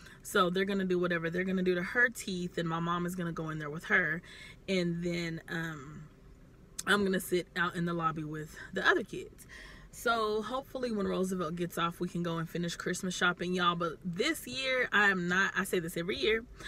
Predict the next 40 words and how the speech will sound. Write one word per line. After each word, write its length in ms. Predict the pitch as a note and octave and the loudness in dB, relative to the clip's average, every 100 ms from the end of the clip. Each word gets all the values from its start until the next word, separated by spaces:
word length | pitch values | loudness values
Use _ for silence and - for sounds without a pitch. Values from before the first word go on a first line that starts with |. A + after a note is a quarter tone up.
| - - | -10 2
I 160 | G3 F#3+ | 6 6
am 120 | F3+ | 6
not 220 | F3+ F#3 | 4 2
gonna 160 | A3 G#3+ | 2 0
go 200 | F#3+ F#3 | 0 0
out 300 | - E3+ D#3+ | 2 0 2
the 80 | F3+ | 0
way 160 | E3+ E3+ | 0 0
that 120 | E3 | -2
we 120 | E3 | -4
did 180 | E3+ D#3+ | -4 -4
last 300 | D#3 D#3+ - | -2 -4 -4
year. 100 | D3+ | -2
I've 200 | E3+ F3 | 0 2
already 240 | F#3 A3 A3 | 2 2 2
done 240 | G#3+ G#3 | 0 0
some 240 | - F#3 | -2 -2
stuff. 400 | F#3 - F#3 F3+ - | -2 0 0 0 -2
I'm 100 | E3 | -2
gonna 160 | E3+ F3 | 0 -2
pick 240 | G3 F#3 | -2 -4
up 100 | E3+ | -2
a 100 | F3 | -4
few 200 | - A3 | -4 -2
more 200 | A3 G#3+ - | 2 2 4
items, 520 | F#3 F#3 F#3 F#3 F3 | 4 2 0 -2 -2
but 260 | F3+ D#3+ - - - | -2 -2 -6 -12 -6
that's 300 | F3+ F3+ F3 | 0 0 0
it. 280 | D3+ - - | -6 -8 -6
We're 260 | F#3 F#3 | -2 0
not, 260 | F#3+ F3+ - | 2 2 0
'cause 120 | F#3 | -4
that's 180 | E3+ E3+ | -4 0
not 120 | G3+ | 0
what 140 | F#3+ F3+ | 0 -2
Christmas 360 | F3+ F3+ F3 | -2 -2 -6
is 120 | D#3+ | -6
about, 420 | D#3+ D#3 A2+ - F#3 | -4 -4 -4 -6 -4
you 80 | |
know. 200 | E3+ E3 | -4 -4